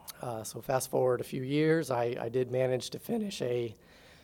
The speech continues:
couple of years at a community college, um, before my dad received his next assignment. Um, so then I kinda left home and decided to transfer to U C Davis and live with my grandmother in Yuba City.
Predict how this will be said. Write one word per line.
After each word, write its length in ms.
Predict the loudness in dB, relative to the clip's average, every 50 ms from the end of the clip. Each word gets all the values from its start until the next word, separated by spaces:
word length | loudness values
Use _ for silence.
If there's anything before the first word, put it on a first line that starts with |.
| -20 -10 2
couple 240 | 2 2 4 6 4
of 40 |
years 320 | 6 8 8 8 8 8 6
at 100 | 4 2
a 60 | 2
community 380 | 0 0 2 2 2 2 2 0
college, 640 | 0 0 2 2 2 2 0 -2 -4 -8 -12 -12 -12 -12 -10
um, 200 | -8 -8 -6 -6
before 260 | -8 -6 -2 -2 0
my 180 | 2 2 0 2
dad 280 | 2 4 2 4 2
received 420 | 0 -2 -2 -4 -6 -6 -6 -6 -6
his 160 | -8 -4 0
next 300 | 2 2 2 2 2 -6
assignment. 680 | -6 -4 -2 -2 0 0 0 0 -2 -2 -4 -6 -12 -20 -20 -20 -16 -12
Um, 460 | -10 -8 -6 -6 -6 -6 -8 -10 -12 -14 _ -20 -20 -20 -20 -18 -18 -18 -18 -20 -20 -20 -20 -20 -20 -20 -20 -20 -20 -20 _
so 140 | -8 -8 -6
then 220 | -2 0 2 2
I 140 | 4 2 2
kinda 260 | 2 2 2 2 2
left 320 | 2 4 2 2 0 0 0
home 280 | 2 2 4 4 2
and 180 | 0 -2 -2 -4
decided 480 | -6 -4 -2 0 0 2 0 0 -2
to 200 | -2 -2 0 0 -2
transfer 440 | 0 2 2 2 2 2 0 -2 -2
to 80 | 0
U 120 | -2 -4 -2
C 180 | -2 -4 0
Davis 500 | 2 6 6 6 6 6 2 0 0 0
and 140 | -4 -4 -6
live 120 | -6 -6
with 160 | -8 -10 -4 0
my 120 | 0 0
grandmother 640 | 2 2 2 2 2 2 2 0 0 0 -6 -6 -6
in 120 | -4 -4 -4
Yuba 180 | -4 -4 -4
City. 420 | -4 0 0 0 0 0 -4 -4